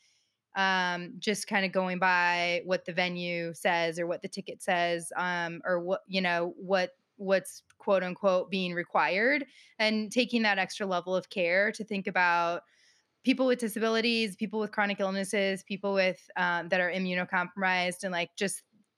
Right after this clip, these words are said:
the inability to go out in public if everybody just kind of throws off the masks and says, "Whew, I'm free," you know, and just how much privilege there is in that. And so I think I've really d-,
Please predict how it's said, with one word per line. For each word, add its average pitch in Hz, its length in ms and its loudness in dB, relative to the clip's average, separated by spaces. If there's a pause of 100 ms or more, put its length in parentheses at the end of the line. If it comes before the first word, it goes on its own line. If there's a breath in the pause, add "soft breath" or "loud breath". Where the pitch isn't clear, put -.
(120)
the 202 240 0
inability 175 520 2
to 170 120 -8
go 185 80 0
out 160 140 2
in 185 60 -6
public 180 360 0
if 185 140 -2
everybody 165 380 -2
just 160 200 -10
kind 180 200 -4
of 165 80 -12
throws 170 240 0
off 165 160 0
the 185 60 -6
masks 165 440 0
and 185 80 -6
says, 170 200 -2
"Whew, 415 200 4 (140)
I'm 202 100 2
free," 220 460 2
you 214 120 0
know, 208 100 4
and 196 180 2
just 190 140 -4
how 214 100 2
much 185 180 -4
privilege 202 420 0
there 262 160 4
is 269 140 0
in 269 120 2
that. 277 280 2
And 226 120 0
so 226 120 2
I 208 120 4
think 202 280 -2 (460 loud breath)
I've 202 120 2
really 185 220 4
d-, 175 140 -8